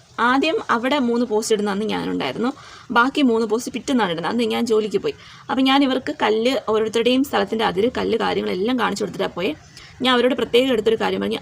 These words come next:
"ആരുടെയും സ്ഥലത്ത് കയറി ഒന്നും ചെയ്യരുത്, കല്ലിന് ഇപ്പുറമായിരിക്കണം എല്ലാം ചെയ്യാൻ."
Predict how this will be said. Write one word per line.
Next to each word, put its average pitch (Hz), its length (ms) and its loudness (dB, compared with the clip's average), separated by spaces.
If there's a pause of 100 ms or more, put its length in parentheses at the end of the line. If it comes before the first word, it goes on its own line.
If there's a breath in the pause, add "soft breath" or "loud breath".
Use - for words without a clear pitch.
"ആരുടെയും 220 340 0
സ്ഥലത്ത് 208 400 0
കയറി 202 340 0
ഒന്നും 208 260 -4
ചെയ്യരുത്, 180 360 -2 (460 loud breath)
കല്ലിന് 240 260 4
ഇപ്പുറമായിരിക്കണം 220 520 0
എല്ലാം 180 200 -6
ചെയ്യാൻ." 165 240 -4